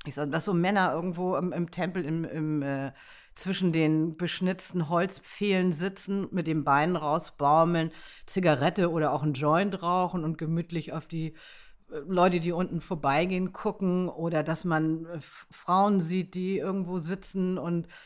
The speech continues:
äh, Wonne, äh, Wolle spinnen, äh, so ganz traditionell mit, mit einer Spindel. Und, oder andere junge Frauen, die, ich rede jetzt gerade, ich habe jetzt Bhaktapur vor Augen, ja, ähm, die den Platz dazu benutzen, äh,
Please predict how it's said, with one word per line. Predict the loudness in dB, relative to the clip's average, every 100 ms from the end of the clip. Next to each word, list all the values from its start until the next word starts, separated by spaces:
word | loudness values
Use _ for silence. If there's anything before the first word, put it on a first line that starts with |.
| -20 -6
äh, | 0 0 2
Wonne, | 0 2 -2 -4
äh, | -2 -2 0
Wolle | -2 0
spinnen, | -4 -8 -4 0 2 0 -2 -8 -20 -20 -20 _ -12
äh, | -8
so | -6
ganz | -4 -4 -4
traditionell | -6 -6 -4 -6 -2 0 2 0
mit, | -2 -2
mit | -2 -4
einer | -6
Spindel. | -8 -6 -2 0 0 -2
Und, | -4 -4 0 -2 -4 -10 -6
oder | 0 0 0
andere | -2 -2 -2
junge | 0 -2 -2
Frauen, | -4 0 2 2 -2
die, | -4 -4 -6 _ -20 _
ich | -8 0
rede | 2
jetzt | 2 -2
gerade, | 0 2 2
ich | -2
habe | -4
jetzt | -2
Bhaktapur | -4 -4 -6 -6 -10
vor | -8 -6
Augen, | -4 -2
ja, | -2 -4 -8 -20 -20 _ -10
ähm, | 0 2 4 4 2 0 -8
die | -6 -2
den | 0 0
Platz | 0 -2 -2 -2
dazu | -4 -4 -6
benutzen, | 0 2 2 0 -4 -2 -2
äh, | -2 0 0 0 -2